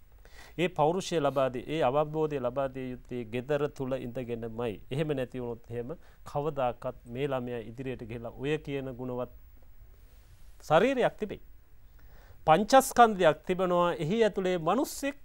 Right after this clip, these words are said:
ඉන්න පුළුවන් කමක් නැහැ. උසස් මනසක් සහිත මිනිහෙක් නිර්මාණය කිරීමනේ අපිට අවශ්‍ය. ඒකනේ ගුණවත්කම කියලා කියන්නේ. මේ නිසා අනිත් මිනිස්සු ගැන අවබෝධයක් සහිත මිනිස්සෙක්. දැන් අතව හොඳ උදාහරණයක් කියන්නම්කෝ. මේවා හිතාම ජනප්‍රිය උදාහරණ.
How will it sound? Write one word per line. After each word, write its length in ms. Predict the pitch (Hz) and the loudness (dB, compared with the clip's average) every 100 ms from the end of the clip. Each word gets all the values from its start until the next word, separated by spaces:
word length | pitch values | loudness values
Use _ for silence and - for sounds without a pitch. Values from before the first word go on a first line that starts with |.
| - | -12
ඉන්න 180 | 180 175 | -10 -8
පුළුවන් 400 | 185 165 147 139 | -10 -6 -6 -6
කමක් 300 | 139 147 160 | -10 -14 -16
නැහැ. 200 | - 127 | -14 -10
උසස් 240 | 139 226 220 - | 6 8 8 4
මනසක් 420 | 214 220 226 - | 4 6 4 2
සහිත 260 | - 208 208 | 2 2 2
මිනිහෙක් 400 | 180 170 214 226 | -2 0 0 0
නිර්මාණය 460 | 220 220 220 214 214 | -2 -4 -4 -4 -4
කිරීමනේ 420 | 214 208 202 196 | -4 -8 -8 -10
අපිට 180 | 175 160 | -10 -8
අවශ්‍ය. 400 | 160 208 - 226 214 | -8 -8 -10 -12 -8
ඒකනේ 380 | 139 180 147 117 | -6 -4 -2 -2
ගුණවත්කම 640 | 110 143 202 208 233 220 | 0 2 2 2 -2 -2
කියලා 240 | 220 220 214 | -4 -6 -6
කියන්නේ. 320 | 220 214 - - - - - | -10 -12 -14 -20 -20 -18 -8
මේ 180 | 139 202 | 0 0
නිසා 480 | 254 - 170 320 381 - - - | 0 0 0 0 -2 -8 -20 -6
අනිත් 320 | 135 165 226 - | 0 2 2 0
මිනිස්සු 380 | 220 214 - | -4 -2 -4
ගැන 160 | 202 196 | -2 2
අවබෝධයක් 600 | 160 170 180 175 170 165 | 2 2 0 -2 0 -2
සහිත 280 | - 160 156 | 2 0 0
මිනිස්සෙක්. 460 | 147 147 147 139 117 | -2 -4 -4 -6 0
දැන් 180 | 220 | 2
අතව 240 | 208 202 196 | 4 4 4
හොඳ 160 | 180 | 2
උදාහරණයක් 560 | 180 175 165 160 156 147 | -2 0 0 0 -2 -6
කියන්නම්කෝ. 440 | 151 143 147 - - - - - - - - - | -8 -8 -10 -14 -20 -20 -20 -20 -20 -20 -20 -20
මේවා 240 | - 196 160 | -4 0 2
හිතාම 260 | 165 165 | 2 0
ජනප්‍රිය 440 | 135 127 123 - 104 | 0 -2 -4 -8 -12
උදාහරණ. 400 | 104 101 98 | -10 -12 -12